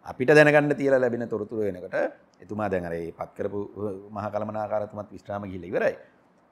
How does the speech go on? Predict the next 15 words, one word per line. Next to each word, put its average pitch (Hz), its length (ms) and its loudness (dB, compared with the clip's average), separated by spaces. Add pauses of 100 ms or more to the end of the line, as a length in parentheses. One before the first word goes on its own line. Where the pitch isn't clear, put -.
(140)
අද 92 120 -4
වෙනකනුත් 139 560 8 (340)
ඔහුට 131 260 -4
ඒ 147 120 4 (260)
සහතිකය 135 420 -4
ලැබිලා 135 240 4
නැහැ. 110 180 2 (1200)
ශ්‍රී - 200 -10
ලංකා 107 260 0
මහ 107 160 2
බැංකුවේ 104 320 0
ඒ 123 60 0
සහතිකය 107 400 -2
ලැබිලා 92 300 0
නැහැ. 101 280 2